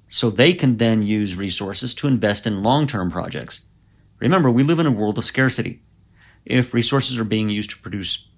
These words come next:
goods for today, they can't be also used for, say, R and D or to create a new factory.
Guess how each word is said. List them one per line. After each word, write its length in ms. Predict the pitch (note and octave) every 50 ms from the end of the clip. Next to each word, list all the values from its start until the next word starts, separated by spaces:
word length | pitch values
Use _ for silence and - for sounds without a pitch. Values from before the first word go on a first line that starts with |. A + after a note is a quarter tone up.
| _ -
goods 200 | - - - -
for 140 | - - -
today, 460 | - - - F3 F3 D3 D3 C#3+ C#3
they 120 | - - -
can't 280 | - D#3 E3 E3 C3
be 200 | D3 C#3 B2+ -
also 340 | - - C#3+ D#3+ D3+ - C3+
used 360 | A2+ G2 G2+ G#2+ G#2 - - _ _ _ _ _
for, 200 | _ - - A2
say, 240 | - - A2+ G2+ G2+ -
R 220 | - G#2 G#2+ G#2+
and 140 | G#2+ A2 G#2+
D 380 | A#2+ C3+ C#3+ B2 F#2 - - _ _ _ _ _ -
or 200 | A2+ G#2 G#2 G#2
to 100 | - -
create 220 | - - G#2+ F#2+
a 40 | G2
new 140 | G2 F#2+ F#2
factory. 560 | - G#2 G#2+ A2+ A2 - - - - -